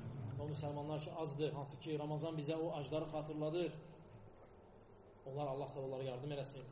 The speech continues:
onlara ruzi nəsib eləsin, Allah Taala onları olduqları sıxıntılardan xilas eləsin. Allah Subhanahu taala buna qadirdir və onu heç nə aciz eləyə bilməz.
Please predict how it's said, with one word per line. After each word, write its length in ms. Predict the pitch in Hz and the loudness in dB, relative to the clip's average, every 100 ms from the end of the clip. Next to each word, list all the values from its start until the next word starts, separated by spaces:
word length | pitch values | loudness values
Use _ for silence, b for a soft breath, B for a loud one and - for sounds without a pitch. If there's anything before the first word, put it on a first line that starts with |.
| 131 | -4
onlara 260 | 135 139 143 117 - - - - | 0 2 2 0 -2 -4 -6 -2
ruzi 260 | 151 143 160 | -2 0 0
nəsib 260 | 139 151 151 | 0 2 2
eləsin, 260 | 143 143 | 2 -2
Allah 220 | 131 139 135 | -2 -2 -2
Taala 160 | 139 | 0
onları 320 | 135 135 143 123 - - - - | 0 2 2 0 -4 -10 -8 -2
olduqları 400 | 143 143 143 139 | 0 2 2 2
sıxıntılardan 640 | 139 - 139 143 131 143 139 - - - - | 0 -4 -4 0 0 0 0 -4 -10 -14 -8
xilas 260 | 151 147 147 | -2 -2 0
eləsin. 340 | 139 135 143 135 - 131 - 113 127 | -2 -2 -4 -4 -6 -8 -8 -6 -2
Allah 200 | 139 135 | 0 2
Subhanahu 240 | 117 135 | 0 0
taala 140 | 139 135 | 0 0
buna 100 | 135 | 0
qadirdir 380 | 131 131 135 135 | 0 0 0 0
və 40 | 135 | 0
onu 80 | 139 | 0
heç 140 | 139 | -2
nə 120 | - 139 | -2 -4
aciz 160 | 135 | -2
eləyə 160 | 139 139 | 0 0
bilməz. 380 | 135 147 143 | 0 0 -2